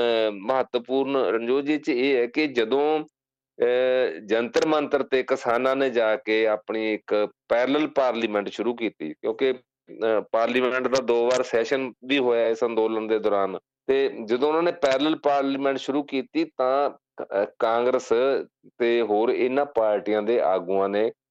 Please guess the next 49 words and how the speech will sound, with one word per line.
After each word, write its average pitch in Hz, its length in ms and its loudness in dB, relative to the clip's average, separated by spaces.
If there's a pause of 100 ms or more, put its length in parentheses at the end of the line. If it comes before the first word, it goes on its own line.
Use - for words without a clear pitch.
(260)
ਜਿਹਦੇ 107 160 2
'ਚ, 120 140 -4
ਅਹ, 104 300 0
ਹੁਣ, 104 340 0
ਅਹ, 92 560 -4
ਸੁਨੀਲ 104 200 0
ਜਾਖੜ 107 380 0
ਜੀ 107 100 -2
ਭਾਵੇਂ 113 240 0
ਬੀਜੇਪੀ 104 440 -2 (100)
ਚਲੇ 101 220 2
ਗਏ, 101 80 2
ਉਹ 107 160 2
ਵੀ 131 100 0
ਸ਼ਾਮਲ 101 380 -2
ਸੀ, 110 260 -2 (1000)
ਉਹਨਾਂ 151 300 0
ਨੇ 151 120 2
ਪਿੱਛੇ 135 400 -2
ਬਹਿ 110 260 2
ਕੇ, 135 340 0
ਅਹ, - 260 -4 (600)
ਕਿਸਾਨਾਂ 123 500 2
ਦੀਆਂ 131 340 0
ਗੱਲਾਂ 117 380 2
ਸੁਣੀਆਂ 117 460 0
ਉੱਥੇ, 95 300 -2
ਕਿਸਾਨ 110 420 0
ਕਿਸ 107 180 -4
ਤਰੀਕੇ 107 300 -6
ਨਾਲ 104 140 2
ਪਾਰਲੀਮੈਂਟ 98 520 0
ਚਲਾਉਂਦੇ 90 500 0
ਆ 90 60 2
ਜਾਂ 98 160 0
ਹੋਰ 90 260 2
ਹੈ। 101 60 0 (300)
ਸੋ 160 220 0
ਇਹ, 185 360 2
ਅਹ, 135 640 2
ਜਿਹੜਾ 143 340 -2
ਹੈਗਾ 127 160 2
politically 127 640 -2
ਇਹ 131 160 0
ਗੱਲ 113 260 0
ਇੰਪੋਰਟੈਂਟ 101 720 0
ਹੈ। 78 120 0
ਜੇ 107 200 -2
ਹੁਣ, 123 340 0